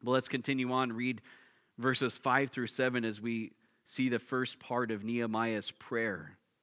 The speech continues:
Verse five, "And I said, I pray, Lord God of heaven, O great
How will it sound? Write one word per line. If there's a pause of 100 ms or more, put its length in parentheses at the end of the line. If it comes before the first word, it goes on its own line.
(400)
Verse
five,
"And
I
said, (800)
I
pray,
Lord
God
of
heaven,
O
great